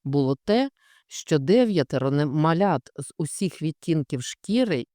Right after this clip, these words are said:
і в найрізноманітнішому лахмітті полізли під час мітингу до трибуни і, чіпляючись мені за коліна, стали голосно кричати:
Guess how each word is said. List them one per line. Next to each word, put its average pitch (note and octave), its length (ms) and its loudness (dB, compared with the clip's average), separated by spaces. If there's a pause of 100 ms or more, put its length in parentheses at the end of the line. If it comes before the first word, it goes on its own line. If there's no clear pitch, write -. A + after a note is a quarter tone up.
(180)
і F#3+ 120 0
в G#3 60 0
найрізноманітнішому F3+ 1300 2
лахмітті D3 680 -2 (460)
полізли G#3 540 2
під F#3+ 200 -6
час F3 420 -2
мітингу D3 560 0
до C3 140 -2
трибуни D#3 640 -2 (120)
і, D3 80 -8
чіпляючись G3 1000 0
мені E3 420 2
за C#3+ 180 -2
коліна, D3+ 640 0 (260)
стали F3 520 2
голосно D3 640 0
кричати: C3+ 640 -4